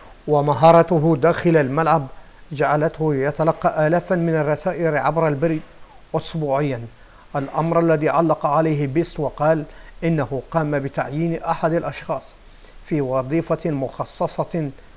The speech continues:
للرد على رسائل المعجبين. "عندما أموت أتمنى أن يتذكرني الجميع كأعظم موهبة كروية. لن يتحدثوا عن الحسنوات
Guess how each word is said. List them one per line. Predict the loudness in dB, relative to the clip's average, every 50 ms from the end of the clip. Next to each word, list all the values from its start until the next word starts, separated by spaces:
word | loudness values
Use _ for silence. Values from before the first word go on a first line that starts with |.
| -20 -18 -8 -6
للرد | -2 -2 0 0 0 -2 -4 -4 -6 -6 -4
على | -4 -2 0 0 0 0 -2 -2
رسائل | -4 -6 -6 -6 -6 -6 -6 -6 -4
المعجبين. | -4 -4 -4 -4 -6 -6 -6 -8 -8 -8 -8 -10 -10 -12 -16 -20 -20 -20 -20 -20 -20 -20 -20 -20 -20 -20 -20 -20 -20 -20 -20 -20 -20 -20 -20 -20 -20 -12 -8
"عندما | -6 -4 -2 -2 -2 0 0 0
أموت | 0 2 2 2 2 0 -2 -8 -16 -18 -20 -20 -20 -20 -20 -20 -20 -20 -20 -20 -20 -10 -8
أتمنى | -6 -4 -2 0 0 2 2 0 0
أن | 2 2
يتذكرني | 0 0 0 -2 -4 -2 0 2 2 4 4 2 2
الجميع | -2 -2 -2 0 0 2 2 0 0 -2 -2 -4
كأعظم | -4 -2 -2 -2 -2 -2 -2 -2 0
موهبة | 0 0 0 0 0 0 0 0 0 0 0 -2 -4 -6 -4
كروية. | -2 0 0 0 0 -2 -2 -4 -4 -6 -8 -16 -20 -20 -20 -20 -20 -20 -20 -20 -20 -20 -20 -20 -20 -20 -20 -10 -4
لن | -2 -2 -2 0
يتحدثوا | -2 -4 -4 -6 -6 -4 -4 -2 0 0 0 0 -2
عن | 0 0 -2
الحسنوات | -2 -2 -4 -6 -4 -4 -2 -2 0 0 0 0 -2 -6